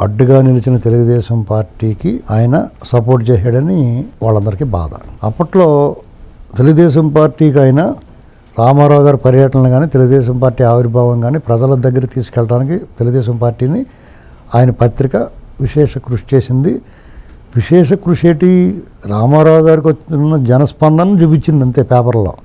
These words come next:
ఏంటంటే ఇప్పుడులాగా అభూత కల్పనలు ఏం లేవు, శుభ్రంగా ఫోటోలు తీసి వేసేవారు, రామారావు గారి ప్రసంగాలను ప్రచురించేవారు, ఆయనలో ఉన్న లోపాలను కూడా చెప్పేవారు వాళ్ళు. వన్ సైడ్గా ఏం చేయలేదు. రామారావు గారిలో ఉన్న మెరిట్స్, డిమెరిట్స్ కూడా వాళ్ళు చూపించేవారు. పత్రికా విలువలు ఏ-,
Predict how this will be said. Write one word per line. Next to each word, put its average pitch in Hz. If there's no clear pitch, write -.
ఏంటంటే 120
ఇప్పుడులాగా 143
అభూత 135
కల్పనలు 151
ఏం 147
లేవు, 135
శుభ్రంగా 107
ఫోటోలు 139
తీసి 143
వేసేవారు, 113
రామారావు 147
గారి 170
ప్రసంగాలను 147
ప్రచురించేవారు, 104
ఆయనలో 175
ఉన్న 175
లోపాలను 156
కూడా 180
చెప్పేవారు 147
వాళ్ళు. 73
వన్ 98
సైడ్గా 151
ఏం 156
చేయలేదు. 143
రామారావు 123
గారిలో 139
ఉన్న 139
మెరిట్స్, 123
డిమెరిట్స్ 143
కూడా 151
వాళ్ళు 117
చూపించేవారు. 90
పత్రికా 156
విలువలు 151
ఏ-, 143